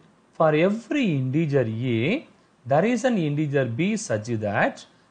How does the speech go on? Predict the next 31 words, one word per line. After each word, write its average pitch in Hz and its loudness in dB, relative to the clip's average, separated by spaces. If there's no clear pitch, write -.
A 170 4
plus 233 -2
B 147 -4
is 143 -4
equal 127 -4
to 214 -6
B 156 -2
plus 143 -6
A 120 -2
is 120 -2
equal 117 -6
to 170 -4
zero 113 -4
satisfies 123 -4
this. 180 -6
The 165 0
integer 226 0
B 190 0
is 208 -2
called 151 0
the 131 4
inverse 208 2
element 156 -2
of 123 -6
the 131 0
integer 135 -2
A 117 -2
and 120 -4
is 139 -4
denoted 131 -4
by 196 0